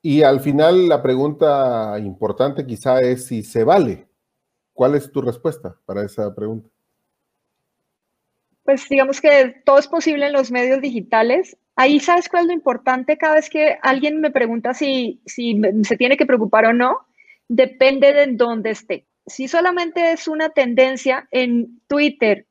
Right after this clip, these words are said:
Speaker 2: operada y no llega a opinión pública, o sea, tú no te enteraste o mi mamá no se enteró,
Speaker 1: Claro.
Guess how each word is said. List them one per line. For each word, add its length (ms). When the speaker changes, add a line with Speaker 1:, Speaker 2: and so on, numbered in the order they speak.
Speaker 2:
operada 800
y 160
no 200
llega 380
a 80
opinión 480
pública, 420
o 40
sea, 340
tú 120
no 140
te 80
enteraste 840
o 500
mi 220
mamá 340
no 120
se 100
enteró, 500
Speaker 1:
Claro. 180